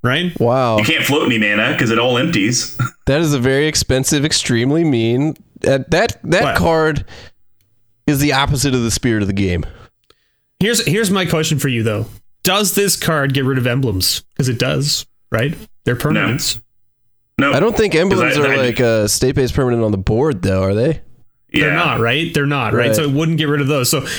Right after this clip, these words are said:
Speaker 1: if someone had emblems for whatever reason,
Speaker 2: So we're talking
Speaker 1: they
Speaker 2: Super
Speaker 1: win
Speaker 2: Friends
Speaker 1: now.
Speaker 2: when you just emblem out all your
Speaker 1: You put this in your
Speaker 2: planeswalkers?
Speaker 1: Super Friends deck. That's the only place it has, right? Just to be super
Speaker 3: Uh,
Speaker 1: rude, right?
Speaker 3: yeah. Well, so, okay, so
Speaker 2: <laughs> Nice
Speaker 3: the,
Speaker 2: pun.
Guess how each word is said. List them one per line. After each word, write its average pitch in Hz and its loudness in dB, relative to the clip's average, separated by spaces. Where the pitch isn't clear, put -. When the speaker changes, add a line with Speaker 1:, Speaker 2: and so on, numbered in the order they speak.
Speaker 1:
if 170 2
someone 202 0
had 165 0
emblems 151 0
for 139 0
whatever 131 0
reason, 123 0
Speaker 2:
So 135 2
we're 139 2
talking 143 2
Speaker 1:
they 135 0
Speaker 2:
Super 151 0
Speaker 1:
win 117 0
Speaker 2:
Friends 127 0
Speaker 1:
now. - 0
Speaker 2:
when 135 0
you 131 0
just 123 0
emblem 135 2
out 135 2
all 139 2
your 139 0
Speaker 1:
You - -2
put 214 2
this 160 2
in 208 0
your 190 0
Speaker 2:
planeswalkers? 175 2
Speaker 1:
Super 180 0
Friends 143 0
deck. 127 0
That's 165 0
the 165 0
only 170 0
place 156 0
it 143 0
has, 127 0
right? 123 -2
Just 196 0
to 151 2
be 151 0
super 110 2
Speaker 3:
Uh, 104 0
Speaker 1:
rude, - -6
right? 113 0
Speaker 3:
yeah. 135 0
Well, 202 2
so, 190 2
okay, 117 0
so 139 0
Speaker 2:
<laughs> - -6
Nice 135 2
Speaker 3:
the, - -2
Speaker 2:
pun. 104 0